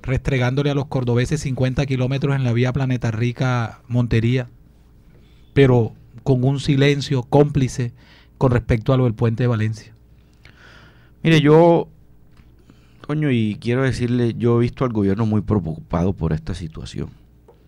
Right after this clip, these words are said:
Speaker 2: y obviamente comprometido en esta materia. De pronto quizás no lo haya,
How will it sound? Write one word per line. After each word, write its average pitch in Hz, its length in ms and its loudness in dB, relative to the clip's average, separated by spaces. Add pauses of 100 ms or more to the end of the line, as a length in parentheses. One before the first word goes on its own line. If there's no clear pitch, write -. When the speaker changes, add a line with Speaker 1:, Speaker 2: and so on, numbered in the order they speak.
(600)
Speaker 2:
y 78 600 -4 (120)
obviamente 90 580 -2
comprometido 80 720 -4
en 76 80 -2
esta 76 240 -8
materia. 64 640 -6 (340)
De - 60 -16
pronto 82 360 -4
quizás 82 300 -4
no 90 160 -2
lo 87 120 2
haya, 85 280 0